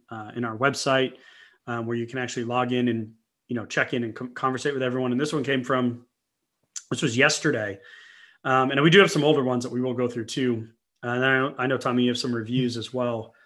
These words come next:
Um, but this one said, "Pretty happy with my fasting success this week. I stuck to my plan. So from December eighth to January first, this person lost twelve pounds and forty-four pounds in total,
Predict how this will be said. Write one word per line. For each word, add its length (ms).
Um, 480
but 80
this 160
one 100
said, 180
"Pretty 180
happy 260
with 80
my 100
fasting 340
success 440
this 160
week. 340
I 140
stuck 300
to 80
my 100
plan. 500
So 360
from 200
December 480
eighth 360
to 160
January 460
first, 580
this 100
person 320
lost 220
twelve 400
pounds 560
and 120
forty-four 520
pounds 340
in 80
total, 560